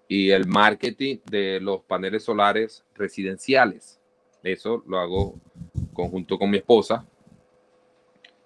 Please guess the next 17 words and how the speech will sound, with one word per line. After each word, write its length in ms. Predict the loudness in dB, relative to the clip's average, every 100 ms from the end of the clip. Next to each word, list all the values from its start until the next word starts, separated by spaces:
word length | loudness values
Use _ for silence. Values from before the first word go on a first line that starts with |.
| _ -4
Eh, 600 | 0 2 0 -2 -6 -12 -18 -20 _ _ _ _ _ _ _ _ _ _ _ -2
eh, 800 | 2 4 4 2 0 -4 -8 -14 _ _ _ _ _ _ 4
para 480 | 6 8 6 4 2
las, 760 | 2 4 2 0 -2 -6 -20 _ _ _ _ _ _ _ -4
ayudando 560 | 0 0 2 0 2 2
a 40 |
las 120 | 0
personas 760 | 0 -2 0 0 0 -4 -8 _ _ _ _ -12
en 140 | -6
eso, 340 | -4 -2 -4 -4 -10
en 260 | -8 -8
cuanto 460 | 0 4 4 4 4
a 160 | 6
eso, 360 | 4 -2 -10 -16 _ _
al 160 | -6 -4
bill 180 | 0 2
eléctrico, 560 | 2 2 -2 -14 -14